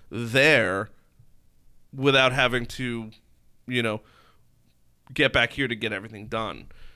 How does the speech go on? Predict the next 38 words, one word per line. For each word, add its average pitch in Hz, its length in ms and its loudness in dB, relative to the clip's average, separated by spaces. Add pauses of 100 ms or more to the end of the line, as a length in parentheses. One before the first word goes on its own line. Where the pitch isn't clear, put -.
(160)
If 131 140 -6
I 135 80 4
was, 135 340 -2
you 139 100 -4
know, 117 240 0
if - 120 -4
I 175 40 2
was 160 100 0
a 139 60 2
lawyer 120 760 2
or 120 220 0
if 113 120 -2
I 117 120 2
was, 117 320 -2
like, 107 140 -10
a 107 60 -8
doctor 139 680 -2
or 120 120 -2
something 143 300 -4
like 113 160 -8
that, 127 320 -2 (600)
any 202 260 0
iPhone 147 540 -4
is 120 100 -8
gonna 143 160 -4
do 131 260 -2
the 135 120 -4
job 127 300 -2
I 113 80 0
need 123 180 -4
it 113 80 -14
to. 104 180 -6
I 107 60 -4
need 127 160 -4
to 123 40 -8
send 117 280 -2
text 151 180 -4
messages. 160 320 -10